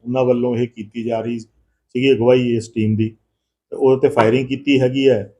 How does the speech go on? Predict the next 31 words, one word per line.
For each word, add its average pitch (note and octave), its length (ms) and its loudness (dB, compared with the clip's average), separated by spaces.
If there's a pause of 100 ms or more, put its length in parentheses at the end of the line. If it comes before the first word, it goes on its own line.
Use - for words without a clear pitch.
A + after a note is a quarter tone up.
(240)
ਜਵਾਬੀ B2 340 2
ਫਾਇਰ B2 260 0
ਦੇ B2+ 120 2
ਵਿੱਚ B2 240 0 (220)
ਇਹ B2 140 -2
ਇੰਜਰਡ B2+ 240 0
ਹੈਗਾ, B2+ 200 0
ਜਿਸ B2 240 -8
ਨੂੰ, A#2+ 280 -10 (640)
ਅਹ, A2 280 -2
ਨੇੜਲੇ A2+ 380 -2
ਹਸਪੀਟਲ A#2 520 -2
ਦੇ A#2 80 -2
ਵਿੱਚ A2+ 180 -6
ਉਪਚਾਰ A2 400 -4
ਲਈ A2+ 100 -4
ਭੇਜ A2+ 260 -6
ਦਿੱਤਾ G#2 260 -6
ਗਿਆ B2+ 160 0
ਹੈ। A2+ 180 -6 (460)
ਪ੍ਰੀਲਿਮਿਨਰੀ C#3+ 580 2
ਇਨਵੈਸਟੀਗੇਸ਼ਨ B2+ 720 -4
ਤੋਂ B2 460 -2
ਜਿਹੜੀਆਂ A#2+ 280 -6
ਗੱਲਾਂ A#2 240 -6
ਸਾਹਮਣੇ A#2+ 340 -6
ਆਈਆਂ A#2 300 -8
ਉਹ A#2+ 180 -6
ਇਹ A#2+ 180 -2
ਆ A#2 80 -4
ਕਿ A#2 240 -16